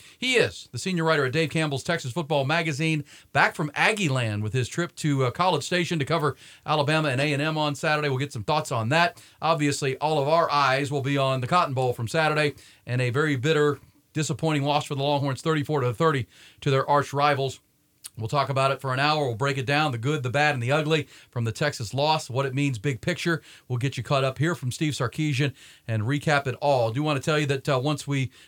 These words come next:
if you're finding this, you probably found it on, on YouTube.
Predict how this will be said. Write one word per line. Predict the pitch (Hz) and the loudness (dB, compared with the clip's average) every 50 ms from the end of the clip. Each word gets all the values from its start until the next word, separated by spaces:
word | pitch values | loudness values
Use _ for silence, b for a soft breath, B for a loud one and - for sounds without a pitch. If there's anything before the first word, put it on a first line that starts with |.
| B B | B B
if | - | -6
you're | 135 120 | -6 -4
finding | - - 165 180 170 165 165 | 0 0 2 2 2 0 0
this, | 170 180 175 - | 0 -2 -2 -4
you | 139 | -4
probably | 120 - 165 160 151 143 | 0 0 2 2 2 0
found | - 165 156 151 143 | 0 0 -2 0 0
it | 143 | 0
on, | 139 139 135 123 113 110 147 147 | 0 0 0 -2 -2 -4 -4 -2
on | 143 139 131 127 127 | 0 0 0 2 0
YouTube. | 156 190 185 - 214 247 | 0 0 0 -2 -4 -4